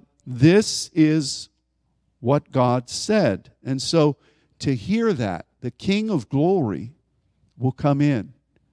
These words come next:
The King of Glory is coming. That's quite a statement. That's, that,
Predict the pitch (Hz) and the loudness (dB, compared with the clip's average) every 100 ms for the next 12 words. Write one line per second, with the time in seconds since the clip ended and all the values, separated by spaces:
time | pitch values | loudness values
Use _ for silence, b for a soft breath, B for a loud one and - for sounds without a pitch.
0 | _ _ _ - 117 - 202 196 - 147 | _ _ _ -12 -8 -2 -2 -2 -4 0
1 | 185 180 117 110 - - 180 208 131 92 | 2 2 0 0 -6 -8 -2 0 0 -6
2 | - _ _ _ _ _ _ _ - 240 | -12 _ _ _ _ _ _ _ -10 -10
3 | - 214 196 180 143 - - 220 226 120 | -6 -2 0 -2 -4 -6 -4 -4 -4 -6
4 | 110 - _ _ _ _ _ _ _ _ | -8 -10 _ _ _ _ _ _ _ _
5 | - 214 - - 202 | -6 -6 -6 -4 -4